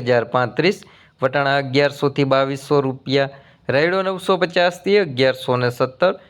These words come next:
ડુંગળીની વાત કરીએ તો એકસો નેવું રૂપિયાથી પાંચસો ને પચાસ રૂપિયા, કલોંજી ચોત્રીસો પચીસથી ચોત્રીસો ને પચીસ. હવે વાત કરીએ જામજોધપુર માર્કેટિંગ યાર્ડની અંદર તો કપાસ નીચો ભાવ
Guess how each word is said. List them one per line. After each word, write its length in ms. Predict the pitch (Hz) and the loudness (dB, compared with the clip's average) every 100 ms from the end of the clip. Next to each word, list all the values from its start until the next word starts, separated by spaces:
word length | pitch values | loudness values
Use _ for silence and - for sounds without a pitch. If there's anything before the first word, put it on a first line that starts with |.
| _ - | _ -2
ડુંગળીની 540 | 135 135 143 143 139 | 0 2 2 2 2
વાત 180 | 139 143 - | 2 0 -4
કરીએ 240 | 139 143 | 0 0
તો 160 | 143 139 | 2 0
એકસો 280 | 139 - 147 | 0 -2 -2
નેવું 360 | 139 139 139 139 | 0 0 0 -4
રૂપિયાથી 480 | 135 - 139 143 143 | -4 -2 -2 -2 -2
પાંચસો 400 | 135 139 - 143 | -2 -2 -4 -2
ને 160 | 139 | -2
પચાસ 400 | 135 127 139 139 | -4 -2 -2 -2
રૂપિયા, 480 | 135 135 - 139 139 - - _ _ | -6 -6 -2 -2 -2 -8 -20 _ _
કલોંજી 420 | - 165 175 185 175 | -2 0 0 -2 0
ચોત્રીસો 520 | 180 190 180 190 185 | 0 2 0 0 0
પચીસથી 600 | 175 170 175 170 - 202 | 0 -2 -6 -4 -6 -2
ચોત્રીસો 560 | 170 131 131 127 - 123 | 0 0 -2 -4 -2 -2
ને 160 | 123 | -2
પચીસ. 420 | 123 120 - 196 - - _ _ _ _ _ _ _ _ _ _ _ _ _ _ _ _ _ | -4 -6 -2 -4 -4 -20 _ _ _ _ _ _ _ _ _ _ _ _ _ _ _ _ _
હવે 200 | 131 139 170 | 0 2 2
વાત 140 | 185 185 | 0 0
કરીએ 260 | 196 196 214 170 | 0 4 4 4
જામજોધપુર 560 | 143 143 147 147 190 196 | -2 0 -2 2 0 2
માર્કેટિંગ 420 | 160 127 147 175 208 | 0 0 -2 -2 0
યાર્ડની 380 | 151 123 131 131 | 0 0 0 0
અંદર 200 | 127 131 127 | 2 0 2
તો 60 | 131 | 0
કપાસ 420 | 131 131 131 135 131 | 0 0 0 0 -2
નીચો 220 | 123 135 | -2 0
ભાવ 160 | 123 135 | 2 2